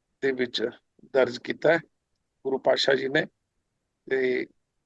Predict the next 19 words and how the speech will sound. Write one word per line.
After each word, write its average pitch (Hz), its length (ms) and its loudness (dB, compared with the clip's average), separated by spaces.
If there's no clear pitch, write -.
ਮਹਿਲਾ 123 460 4
ਚੌਥੇ 151 400 4
ਦਾ 131 300 8
ਸ਼ਬਦ 135 420 4
ਹੈ। 160 140 4
ਇੱਥੇ 156 300 2
ਗੁਰੂ 165 220 6
ਪਾਤਸ਼ਾਹ 160 380 4
ਜੀ 175 340 0
ਦੇਵ 175 200 6
ਕੰਧਾਰੀ 185 420 4
ਦਾ 165 200 6
ਮੈਂ 147 360 2
ਹੁਣੇ 139 300 0
ਥੋੜ੍ਹਾ 151 300 4
ਜਿਹਾ 139 160 4
ਦੇਖ - 300 -6
ਰਿਹਾ 180 140 4
ਸੀ, - 220 -4